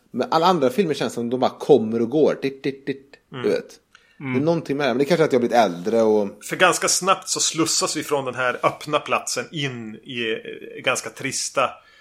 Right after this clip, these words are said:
Speaker 2: så här, katakomber. Eh,
Speaker 3: Mm.
Speaker 2: ö-, upplys-, alltså med så här ver-, stearinljusupplysta.
Speaker 3: Men där har de ju en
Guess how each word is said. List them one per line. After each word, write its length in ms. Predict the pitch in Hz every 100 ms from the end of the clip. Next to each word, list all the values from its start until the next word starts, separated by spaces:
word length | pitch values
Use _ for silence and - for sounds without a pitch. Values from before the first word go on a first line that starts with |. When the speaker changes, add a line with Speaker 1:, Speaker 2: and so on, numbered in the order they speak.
| _
Speaker 2:
så 120 | - 120
här, 160 | -
katakomber. 920 | 135 135 - 143 139 127 107 101 107 - -
Eh, 240 | 135 135
Speaker 3:
Mm. 180 | 143 147
Speaker 2:
ö-, 120 | 165 156 - 165 180 185
upplys-, 680 | 190 - - 131 135 131 151
alltså 180 | 139 143
med 140 | 120
så 100 | 131
här 100 | 113 110 -
ver-, 540 | 123 123 69 67 - - - -
stearinljusupplysta. 1400 | - - 139 131 120 107 110 110 - 113 127 120 - 120 120 _ - - _
Speaker 3:
Men 160 | 143
där 180 | 170 170
har 240 | 120 123 120
de 140 | 117
ju 100 | 120
en 140 | 120